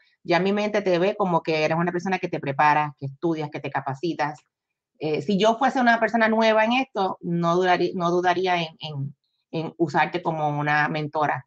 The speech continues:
para, para yo empezar, porque sé que estuviste en el camino. O sea, que de eso se trata, Gracie, de, de seguir, seguir adelante y contarlo, contarlo en todo momento. Creo que la historia es crucial.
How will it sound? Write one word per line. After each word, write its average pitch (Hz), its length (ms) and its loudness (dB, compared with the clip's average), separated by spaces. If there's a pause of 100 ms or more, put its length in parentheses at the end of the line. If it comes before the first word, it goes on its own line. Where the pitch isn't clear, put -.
(160)
para, 147 340 2
para 143 200 -2
yo 139 100 0
empezar, 170 280 0
porque 233 200 -2
sé 165 120 -2
que 190 100 -2
estuviste 175 460 -4
en 160 80 -8
el 151 80 -6
camino. 151 380 -4
O - 440 -20
sea, 175 120 -4
que 180 100 0
de 170 80 4
eso 180 100 -4
se 233 80 -2
trata, 226 340 0
Gracie, 202 400 0
de, 156 320 -2 (840)
de 185 140 2
seguir, 214 560 4
seguir 180 320 -2
adelante 226 680 -2 (100)
y 220 340 -4
contarlo, 170 760 0
contarlo 185 380 -4
en 226 120 -6
todo 208 220 -4
momento. 226 460 -4
Creo 196 180 -6
que 208 100 -6
la 202 60 0
historia 196 360 -4
es 202 320 -6
crucial. 190 540 -2